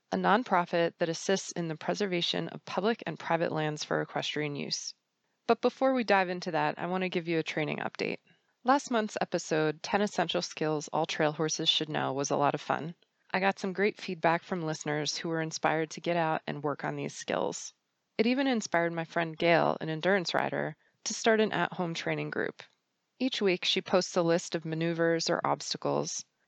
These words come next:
and then members spend the week working with their horses.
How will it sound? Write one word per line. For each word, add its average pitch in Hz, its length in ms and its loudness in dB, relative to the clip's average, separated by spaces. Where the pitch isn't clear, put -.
and 208 120 2
then 233 200 2
members 190 400 2
spend 170 280 0
the 175 80 -2
week 160 300 -4
working 156 300 -2
with 151 120 -4
their 147 120 -2
horses. - 600 -4